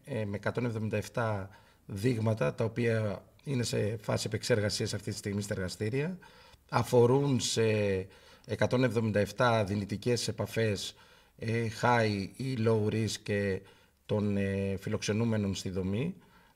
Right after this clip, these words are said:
Ε, και μέσα από αυτά τα αποτελέσματα θα μπορέσουμε να αξιολογήσουμε, να σταθμίσουμε και να προτεραιοποιήσουμε τα μέτρα τα οποία μέχρι σήμερα έχουμε πάρει. Θέλω να επαναλάβω, να κάνω έκκληση και παράκληση σε όλους τους κατοίκους της ευρύτερης περιοχής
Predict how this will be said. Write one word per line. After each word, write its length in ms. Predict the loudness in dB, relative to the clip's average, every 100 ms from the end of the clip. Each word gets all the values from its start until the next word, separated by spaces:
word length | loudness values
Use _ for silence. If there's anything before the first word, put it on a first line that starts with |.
| -8
Ε, 400 | 0 2 2 0
και 240 | -2 -2
μέσα 380 | 0 2 0 0
από 160 | 0 -2
αυτά 160 | -2
τα 60 | -2
αποτελέσματα 560 | -2 -2 -2 -2 -4 -2
θα 100 | -2
μπορέσουμε 380 | 0 0 -2
να 60 | -4
αξιολογήσουμε, 880 | -4 -2 -2 -2 -4 -4 -2 -2 -4 -10 -16
να 200 | -4 -2
σταθμίσουμε 720 | 0 -2 -2 -2 -2 -4 -4
και 200 | -4 -2
να 80 | 0
προτεραιοποιήσουμε 920 | 0 0 0 -2 -2 -4 -4 -4 -4 -6 -14 -20 -12
τα 140 | -2 2
μέτρα 360 | 4 2 2
τα 100 | 2
οποία 460 | 0 0 2 2 0
μέχρι 280 | -2 -2 -2
σήμερα 320 | -6 -2 -2
έχουμε 220 | -2 -2
πάρει. 360 | -2 0 -2 -4 -18 _ -20 _ _
Θέλω 360 | -2 2 4
να 120 | 2 0
επαναλάβω, 920 | 0 0 2 2 2 0 -2 -2 -6
να 140 | -10 -2
κάνω 300 | 0 2 2
έκκληση 440 | 2 0 -6 -4
και 100 | -4
παράκληση 800 | -2 0 0 -2 -8 -6 -4 -6 -8 -20 -10
σε 160 | 0
όλους 120 | 0
τους 100 | 0
κατοίκους 500 | -2 -2 -2 -4 -6
της 160 | -6 -4
ευρύτερης 440 | -2 -2 -4 -4
περιοχής 600 | -4 -2 -4 -4 -6 -6